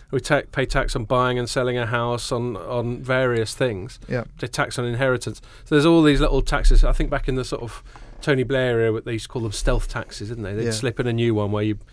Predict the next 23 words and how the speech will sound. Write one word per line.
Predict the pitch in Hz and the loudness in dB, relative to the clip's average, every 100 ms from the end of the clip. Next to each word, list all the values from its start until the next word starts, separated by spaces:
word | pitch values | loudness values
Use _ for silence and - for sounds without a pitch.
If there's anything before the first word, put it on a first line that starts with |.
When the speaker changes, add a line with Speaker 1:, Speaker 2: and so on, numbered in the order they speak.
| - - | -20 -8
Speaker 2:
Yeah. | 127 127 | -6 -2
Speaker 1:
you | 165 | 0
know, | 135 | 4
they | 165 | 4
even | 160 | 4
do | 156 147 | 4 6
ones | 143 139 | 6 4
where | 139 | 2
they | 135 | 2
claim | 147 131 | 0 -2
it's | 143 | -2
good | 139 123 | -4 -2
for | |
your | 135 | -2
health. | 143 151 117 | 0 -2 -2
Now | 131 | -2
there's, | 127 120 | 0 -2
like, | 123 | -4
sugar | - 147 131 | -4 -2 -2
tax, | - 110 - - - - - - - - 127 | -4 -6 -8 -14 -18 -20 -20 -20 -10 -4 0
um, | 123 117 120 | 2 2 0
on | 127 | -4
a, | 117 | -6